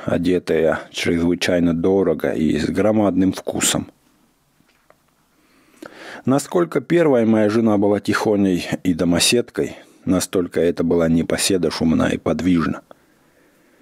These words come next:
Романист назвал бы ее женщиной, состоящей из одних только нервов –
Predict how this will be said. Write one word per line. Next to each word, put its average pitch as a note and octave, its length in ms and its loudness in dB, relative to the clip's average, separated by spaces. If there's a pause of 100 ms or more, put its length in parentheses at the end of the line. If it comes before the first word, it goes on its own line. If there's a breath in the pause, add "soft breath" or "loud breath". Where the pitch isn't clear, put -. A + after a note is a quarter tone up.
(640 soft breath)
Романист C3+ 680 2
назвал B2 440 2
бы A2+ 180 0
ее G#2+ 420 2
женщиной, A2+ 580 2
состоящей G2 840 0
из F#2 220 0
одних F#2 360 0
только F#2 340 -2
нервов – G2 640 0